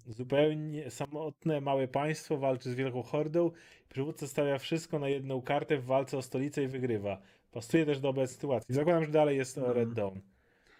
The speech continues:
Speaker 2: Że Red Dawn bardzo przypomina to, co się teraz dzieje na Ukrainie. Kurczę, ale to jest, wiesz, to jest, e,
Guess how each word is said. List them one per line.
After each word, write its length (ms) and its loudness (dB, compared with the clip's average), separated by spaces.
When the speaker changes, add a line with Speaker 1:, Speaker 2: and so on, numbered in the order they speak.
Speaker 2:
Że 160 2
Red 120 6
Dawn 260 4
bardzo 240 6
przypomina 480 4
to, 120 -2
co 180 -2
się 480 2
teraz 240 2
dzieje 200 0
na 160 0
Ukrainie. 520 0
Kurczę, 260 4
ale 80 8
to 80 4
jest, 140 6
wiesz, 200 4
to 80 2
jest, 460 0
e, 40 -2